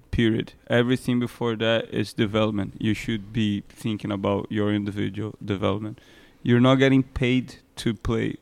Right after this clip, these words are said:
in, in a club or in an academy or anything. Well, in an academy,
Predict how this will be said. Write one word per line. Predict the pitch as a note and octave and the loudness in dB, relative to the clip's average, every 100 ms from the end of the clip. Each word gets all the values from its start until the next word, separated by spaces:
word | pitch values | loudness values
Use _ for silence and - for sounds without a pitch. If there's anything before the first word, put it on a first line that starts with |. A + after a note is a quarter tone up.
| _ | _
in, | - A#2 G#2 - - - C#3 A#2+ | -6 -4 -4 -8 -14 -10 -6 -2
in | A2+ | 0
a | |
club | G#2+ - A2+ A2+ G#2+ | -2 -2 0 0 -4
or | - G#2+ G#2 G#2 - - _ _ _ _ - | -6 -2 -2 -4 -8 -20 _ _ _ _ -4
in | G#2+ | 0
an | G#2 | 2
academy | G#2 - A2+ G#2+ G#2+ | 0 -2 0 0 2
or | G#2 | 2
anything. | G#2 G#2 A2 | 0 -2 2
Well, | A2+ A#2 | 4 6
in | A#2 | 6
an | A#2 | 4
academy, | A2+ - A2+ G#2 G#2 G#2 G#2 | 2 0 -2 -2 -2 -2 -6